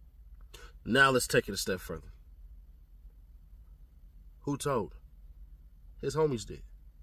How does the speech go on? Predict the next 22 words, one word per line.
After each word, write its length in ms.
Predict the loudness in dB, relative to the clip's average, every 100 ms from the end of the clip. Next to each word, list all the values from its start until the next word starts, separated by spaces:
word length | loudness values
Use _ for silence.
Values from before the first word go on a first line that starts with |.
| -18 -18 -18 -20 -20 -20 -18 -18 -18 -20 -20 -18 -14
His 100 | -4
homies 280 | 0 2 0
told. 200 | -4 -8 -12 -18 -16 -16 -16 -16 -18 -18 -16 -16 -16 -18 -18 -12
His 140 | -8
homies 320 | -2 0 0 -2
did 160 | -4
that. 160 | -6 -12 -14 -20 -18 -18 -16 -16 -16 -14 -2
Not 220 | 2 2
on 160 | 2 -2
purpose, 640 | 0 -2 -2 -6 -8 -10 -10
but 100 | 0
sometimes 480 | 0 2 4 4 4
when 120 | 2
you 160 | 4
out 180 | 4 4
here 240 | 2 0 0 -6 -16 -8
and 80 | -6
you 80 | 0
doing 300 | 4 6 6
what 160 | 4
you 60 | 0
doing, 340 | 2 2 0